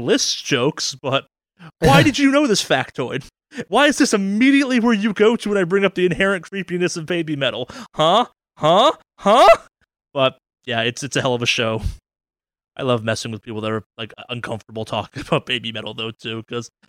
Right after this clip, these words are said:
Speaker 1: it is
Speaker 2: Yep.
Speaker 1: inherently just a bizarre concept that works. And,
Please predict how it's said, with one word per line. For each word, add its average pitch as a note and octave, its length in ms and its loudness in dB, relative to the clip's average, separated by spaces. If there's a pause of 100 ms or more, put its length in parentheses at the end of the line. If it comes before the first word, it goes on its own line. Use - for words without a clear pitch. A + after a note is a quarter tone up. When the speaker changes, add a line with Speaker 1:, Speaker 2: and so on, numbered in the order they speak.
(260)
Speaker 1:
it F3+ 100 -2
is F3+ 140 4
Speaker 2:
Yep. B3+ 80 -2
Speaker 1:
inherently A3+ 800 2
just G#3 260 -6
a G3 160 -2 (140)
bizarre F3+ 440 4
concept E3 640 0
that C#3+ 140 -10
works. A#2 460 -6
And, F#3+ 520 2